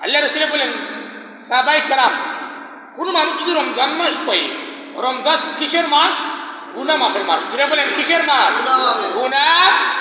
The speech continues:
Speaker 1: রমজান মাস হচ্ছে গুনাহ মাফের মাস। আল্লাহ, আপনি যদি নামাজ পড়েন, আপনার নামাজ যেই পরিমাণ আপনার নিয়ত থাকবে, যেই পরিমাণ আপনার নামাজের মধ্যে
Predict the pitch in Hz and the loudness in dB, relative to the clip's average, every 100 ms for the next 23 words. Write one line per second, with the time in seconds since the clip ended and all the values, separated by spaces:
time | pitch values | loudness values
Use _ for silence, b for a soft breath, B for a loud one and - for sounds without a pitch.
0 | - - - 226 233 226 269 320 330 320 | -4 -6 -2 -2 -2 0 2 2 2 2
1 | 339 320 302 226 240 277 294 262 233 240 | 0 -2 -2 -2 0 2 4 4 0 0
2 | 247 220 180 151 - - - - - 254 | -2 2 0 0 -4 -10 -12 -12 -4 -2
3 | 320 381 320 320 330 330 349 277 247 311 | 0 -2 -2 -2 -2 -2 0 2 2 2
4 | - 262 226 165 - - - - - - | 0 0 0 0 -4 -10 -12 -14 -12 -4
5 | 240 277 294 269 254 269 285 233 262 254 | -2 0 0 2 2 2 0 0 0 0
6 | 311 339 349 339 302 311 262 262 294 - | 0 2 4 2 4 2 2 0 0 0
7 | 302 294 240 330 - - - - - - | -2 -2 -2 -4 -4 -10 -12 -14 -16 -6
8 | 254 277 302 320 349 339 285 - 302 269 | -2 0 2 2 4 2 2 0 -2 0
9 | 254 254 302 294 294 | 0 2 0 -2 -2